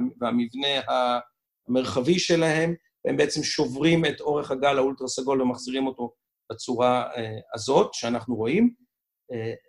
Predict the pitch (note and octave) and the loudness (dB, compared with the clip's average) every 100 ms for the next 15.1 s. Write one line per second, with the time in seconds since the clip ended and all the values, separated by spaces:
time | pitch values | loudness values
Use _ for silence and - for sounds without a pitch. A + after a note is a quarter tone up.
0 | _ _ C3+ C3+ D3+ G3+ G3+ E3+ D#3+ C#3+ | _ _ -8 2 4 6 6 6 4 4
1 | F#3 G3 E3+ C#3 B2+ A#2+ A#2 A#2+ B2+ G3+ | 4 4 2 2 2 2 -2 0 0 0
2 | - _ A#2 D3 F3 D3 C3 - - E3+ | -4 _ 0 4 4 2 -2 -6 2 4
3 | E3+ E3 C3+ B2+ - B2+ E3+ G#3+ - _ | 4 2 2 0 0 -2 0 -2 -6 _
4 | _ _ _ - B3 B3+ A#3+ D#3 C3+ A2+ | _ _ _ 4 6 6 4 4 2 0
5 | A#2 E3+ C#4+ F3+ E3 F3 - E3+ D#3 D3 | 0 0 -2 -2 -2 0 0 2 2 2
6 | D3 C3+ C3 F3 F#3 F3+ F3 E3+ D3+ C#3+ | 0 -2 4 6 6 6 6 6 4 4
7 | C#3+ D#3+ E3 C#3+ C3 D3+ D3+ C3+ B2+ D3 | 4 4 2 -2 -4 -2 2 4 4 2
8 | D3+ C3+ C3+ D3+ C#3 C3 D3 F#3 G#3+ - | -2 -8 -6 -4 -4 -6 -4 -4 -6 -12
9 | _ _ _ _ _ - A#2+ A#2 B2+ E3 | _ _ _ _ _ -8 -6 -4 -2 0
10 | F#3+ - D#3 B2 E3 E3 D3+ C#3+ C3+ D3 | 2 2 2 4 4 4 0 2 0 2
11 | D3+ D3 - C3 B2 A#2+ D3 E3 F3 F3 | 4 2 0 -6 -4 2 4 6 4 0
12 | - _ _ _ _ - C#3 C#3+ A2 E3+ | -8 _ _ _ _ -6 0 2 6 8
13 | F3 F3 E3+ E3+ E3+ - D#3+ E3 D#3 D3+ | 10 10 10 8 4 -4 -2 -2 -4 -2
14 | D#3+ D3+ D3 D3+ D3 C3 C3 A#2+ C#3+ C#3+ | -4 -4 -4 -4 -4 -8 -10 -4 0 0